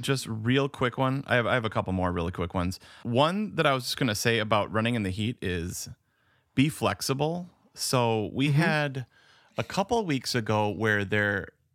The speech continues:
Speaker 1: or maybe it was a month ago, uh, when wherever, this gets released, is that something happened where there was a dip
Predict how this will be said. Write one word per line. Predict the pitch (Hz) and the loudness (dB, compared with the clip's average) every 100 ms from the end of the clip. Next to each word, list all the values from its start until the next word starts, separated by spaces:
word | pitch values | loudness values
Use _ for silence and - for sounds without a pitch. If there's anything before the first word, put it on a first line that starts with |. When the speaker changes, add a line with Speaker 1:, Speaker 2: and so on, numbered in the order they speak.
| _ - | _ -6
Speaker 1:
or | 120 | -2
maybe | 117 110 | 0 0
it | 95 | 0
was | |
a | 92 | -2
month | 90 87 | -4 -4
ago, | 87 82 | -4 -4
uh, | - - 98 | -6 -10 -4
when | 101 90 | -2 0
wherever, | 87 87 - 98 90 87 80 - | 0 -2 -4 -6 -4 -6 -8 -8
this | 95 90 - | -4 -4 -4
gets | - 87 - | -6 -6 -6
released, | 87 87 - - - - - - | -4 -4 -6 -12 -20 -20 -10 -2
is | 120 98 | 0 0
that | - 113 107 - _ - _ _ | 2 2 2 -2 _ -20 _ _
something | - - 160 170 | -4 0 2 2
happened | 147 139 151 | 2 2 2
where | 131 | 0
there | 120 | 2
was | 113 | 0
a | 101 | -2
dip | 98 92 127 - | -2 2 2 0